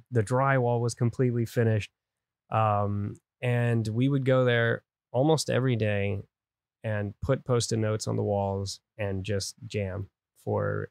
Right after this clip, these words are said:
eight hours, ten hours, and figure this out. Um, yeah, so it was, th-, that's initially how, how we got into it. And then, uh,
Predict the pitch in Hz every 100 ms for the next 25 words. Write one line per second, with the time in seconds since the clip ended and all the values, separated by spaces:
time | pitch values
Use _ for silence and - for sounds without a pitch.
0 | 120 117 101 101 98 98 - 113 101 95
1 | 95 101 - _ _ _ _ - 110 104
2 | 98 - 101 98 98 98 - 117 _ _
3 | _ _ _ _ _ _ - 104 98 98
4 | 95 92 92 95 _ _ _ _ _ _
5 | _ _ - 139 110 110 123 117 117 110
6 | - 127 127 135 135 - 131 131 143 143
7 | 135 123 120 117 113 - _ - 120 113
8 | 110 123 139 139 131 120 117 113 123 120
9 | 120 120 - _ _ _ _ _ _ _
10 | _ _ - 120 113 110 107